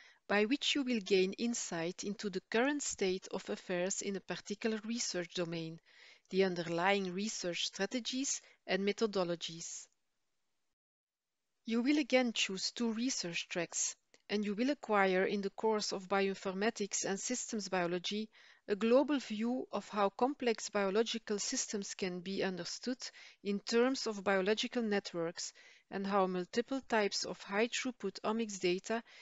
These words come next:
can be integrated to unravel biological networks. In the second semester, you have the course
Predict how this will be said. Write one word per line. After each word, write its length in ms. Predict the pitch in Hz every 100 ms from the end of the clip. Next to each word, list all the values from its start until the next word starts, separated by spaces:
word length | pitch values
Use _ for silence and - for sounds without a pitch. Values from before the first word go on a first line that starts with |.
| - -
can 220 | 247 254
be 80 | 254
integrated 800 | - 240 240 196 185 175 - 220 -
to 160 | - 202
unravel 480 | 185 180 185 220 226
biological 640 | 202 180 170 175 208 208
networks. 840 | 196 185 - 175 170 170 - - - _ _ _ _ _ _ _ _ _ _ _ _ _ _ _ _ _ _
In 100 | 240
the 80 | 240
second 380 | 233 311 - 320
semester, 480 | - 208 180 - 214
you 180 | 220 208
have 180 | 214
the 120 | 185 196
course 440 | - 208 240 -